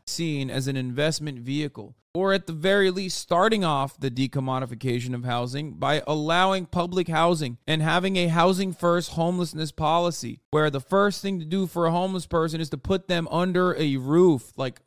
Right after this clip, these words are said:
permanent housing, temporary housing that turns into permanent housing, and then allow social services to take care of the rest, mental health problems and the like,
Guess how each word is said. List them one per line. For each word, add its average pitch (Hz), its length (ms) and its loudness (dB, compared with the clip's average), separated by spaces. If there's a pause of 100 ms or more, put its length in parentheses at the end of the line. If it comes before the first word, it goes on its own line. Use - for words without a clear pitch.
(160)
permanent 180 480 0
housing, 156 580 0
temporary 196 580 4
housing 190 320 4
that 202 120 0
turns 202 300 0
into 196 280 0
permanent 151 480 0
housing, 120 460 -6 (180)
and 151 160 -4
then 226 160 4
allow 196 280 6
social 165 400 -2
services 151 560 0
to 131 40 -14
take 143 280 0
care 147 180 0
of 139 80 -2
the 135 80 -4
rest, 156 560 -2 (140)
mental 160 340 -2
health 156 300 0
problems - 600 -2
and 113 160 -14
the 117 60 -12
like, 120 400 -2